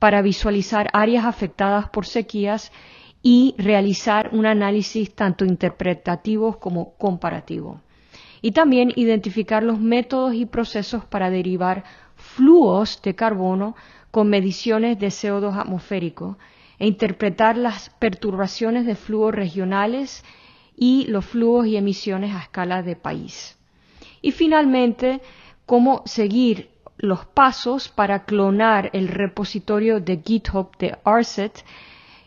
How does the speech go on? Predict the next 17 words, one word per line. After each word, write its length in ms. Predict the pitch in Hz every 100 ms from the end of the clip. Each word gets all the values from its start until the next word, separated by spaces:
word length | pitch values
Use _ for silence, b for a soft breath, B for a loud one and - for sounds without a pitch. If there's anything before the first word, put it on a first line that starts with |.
| _ -
y 320 | 233 233 -
mantener 680 | 220 208 202 202 196 202 185
el 180 | 196 165
código 640 | 190 185 190 180 190 - 185
localmente. 880 | 175 - 170 156 151 175 - - 160 _ _ _ _ _ _ _ _ _ _ _ _ _ _ _ _ _ _ _ _ b b b b b b b b
Al 120 | 226
final 480 | 240 269 254 269 320 -
de 260 | 214 240
esta 460 | 254 - 269 262 247
presentación 760 | 240 226 214 208 - 247 359
habrá 300 | 220 202 208
un 160 | 220 214
periodo 500 | 226 214 214 214 226
de 180 | 202 185
preguntas 480 | - 185 202 208 220
y 80 |
respuestas. 840 | 196 175 - 226 214 - 339 381